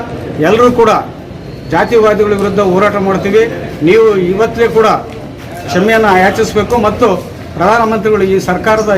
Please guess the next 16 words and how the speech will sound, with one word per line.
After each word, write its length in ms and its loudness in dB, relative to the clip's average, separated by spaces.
ಏನು 140 2
ಭಾರತ 180 2
ಸರ್ಕಾರದ 480 0
ಜವಾಬ್ದಾರಿ 500 2
ಸ್ಥಾನದಲ್ಲಿರುವಂಥ 640 0
ಪ್ರಧಾನಮಂತ್ರಿಗಳು, 680 0
ಅವ್ರ 100 0
ಕೈ 160 2
ಕೆಳಗೆ 240 2
ಕೆಲಸ 220 -2
ಮಾಡುವಂಥ 340 0
ಅಮಿತ್ 240 2
ಶಾ 100 2
ಅವರನ್ನು 280 0
ಕೂಡಲೇ 280 2
ರಾಜೀನಾಮೆ 420 2